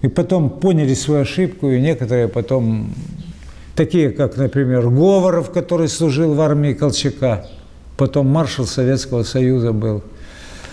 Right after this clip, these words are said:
значит, и прославил себя в годы войны. М, это вот что касается,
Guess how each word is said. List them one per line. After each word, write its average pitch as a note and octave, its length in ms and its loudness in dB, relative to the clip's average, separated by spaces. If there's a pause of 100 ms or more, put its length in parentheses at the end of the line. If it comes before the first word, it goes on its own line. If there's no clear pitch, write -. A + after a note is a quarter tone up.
(320)
значит, B2+ 420 0 (180)
и A#2 240 2
прославил B2+ 640 0
себя B2 320 2
в G#2+ 80 0
годы A2+ 280 2
войны. G#2+ 500 2 (1120)
М, A#2+ 440 2
это E3+ 480 0
вот F3+ 200 0
что - 200 0
касается, D#3 760 0